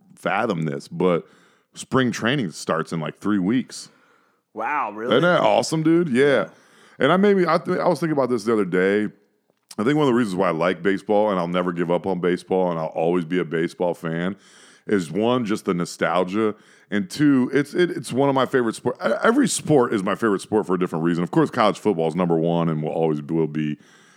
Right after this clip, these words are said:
Speaker 1: and everything. But I like every other sport individually for its own reasons, and that's one of the reasons why I like baseball is because it's, like, it is the summer sport. It's, like, you know,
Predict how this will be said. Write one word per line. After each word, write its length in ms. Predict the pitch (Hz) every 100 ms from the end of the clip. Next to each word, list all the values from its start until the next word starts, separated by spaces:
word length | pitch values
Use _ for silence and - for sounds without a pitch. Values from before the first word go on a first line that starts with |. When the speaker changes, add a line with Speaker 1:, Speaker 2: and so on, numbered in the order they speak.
| _
Speaker 1:
and 100 | 95
everything. 460 | 90 82 90 82 80
But 260 | 110 101 - - -
I 80 | 135
like 200 | 180 190
every 240 | 156 139 135
other 160 | 123
sport 440 | 107 - 113 107 - _ _
individually 540 | 123 110 95 101 104 110
for 160 | 101
its 100 | 92
own 180 | 98 92 82
reasons, 460 | 90 92 107 104
and 120 | 104
that's 200 | 104 120
one 100 | 123 110
of 40 |
the 40 |
reasons 180 | 110 95
why 120 | 90
I 40 | 90
like 240 | 87 78
baseball 420 | 78 85 - 78 76
is 60 |
because 300 | 80 95 85
it's, 160 | 85 -
like, 200 | 85 80 _ _ _ _ _ -
it 60 | 101
is 200 | 95 73
the 80 | 80
summer 380 | - 110 110
sport. 560 | 95 - 107 113 117 - 104
It's, 220 | 95 -
like, 400 | 90 82 80 - _ _ _ _ _ _ _ _ 120
you 120 | 110
know, 320 | 87 76